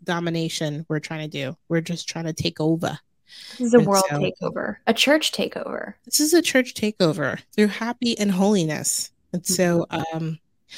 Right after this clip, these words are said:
Speaker 1: we're gonna do some shout outs because we just wanna thank these people for supporting us. So, Jamie, wanna do the shout outs?
Speaker 2: It would be my honor.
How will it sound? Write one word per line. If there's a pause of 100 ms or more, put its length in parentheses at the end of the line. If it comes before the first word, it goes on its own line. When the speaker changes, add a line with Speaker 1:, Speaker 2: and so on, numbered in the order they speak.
(180)
Speaker 1:
we're
gonna
do
some
shout
outs
because
we
just
wanna
thank
these
people
for
supporting
us. (580)
So, (220)
Jamie, (800)
wanna
do
the
shout
outs? (240)
Speaker 2:
It
would
be
my
honor.